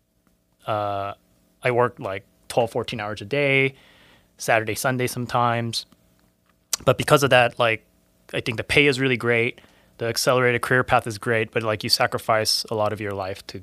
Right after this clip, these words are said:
get those things, right? So I think I struggled that, with that question a lot. Like, what is, what is a calling, and, like, what does that mean in my life? And I think the older I got, and as I figured out, like, what, what does work mean in my life, and how do, I think,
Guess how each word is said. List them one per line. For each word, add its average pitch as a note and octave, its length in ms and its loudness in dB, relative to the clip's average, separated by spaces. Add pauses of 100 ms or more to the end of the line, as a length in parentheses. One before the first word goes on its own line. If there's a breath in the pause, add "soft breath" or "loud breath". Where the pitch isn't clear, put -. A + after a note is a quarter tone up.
get G2 180 -6 (200)
those F#2+ 260 -8
things, F2+ 320 -14
right? G#2 200 -8
So A#2 220 2 (500 loud breath)
I C3 60 2
think A#3 200 0
I F4 60 4
struggled F#3 380 4
that, F3+ 180 0
with C#3+ 160 2
that C#3+ 160 4
question D#3 300 0
a A#2 80 2
lot. A2+ 260 2
Like, G2+ 140 -6
what B2+ 160 0
is, A2+ 360 -4
what B2+ 160 4
is E3+ 120 6
a D3+ 40 -2
calling, A#2+ 460 2
and, G#2+ 100 -6
like, G#2+ 120 -6
what A2+ 60 0
does A#2+ 100 -2
that C3 160 2
mean A#2 260 -4
in A2 160 -6
my G2+ 220 -2
life? B2+ 440 0
And A2 180 -2
I G#2 60 -4
think A2 340 -8
the G#2+ 140 -6
older A2 360 -2
I G#2 100 -2
got, G2 420 -2
and G#2 120 -8
as F#2+ 180 -8
I G#2 80 -4
figured G2+ 400 -8
out, F#2+ 260 -4 (260)
like, G#2 180 -8
what, A2+ 220 -8
what A#2 120 -4
does A#2 120 -6
work G2+ 260 -6 (240)
mean G2+ 280 -8
in A#2 140 -6
my A#2+ 140 -4
life, A#2 340 -4
and G2+ 120 -14
how G#2 100 -6
do, G#2+ 160 -10
I A#2 80 -6
think, G#2+ 280 -10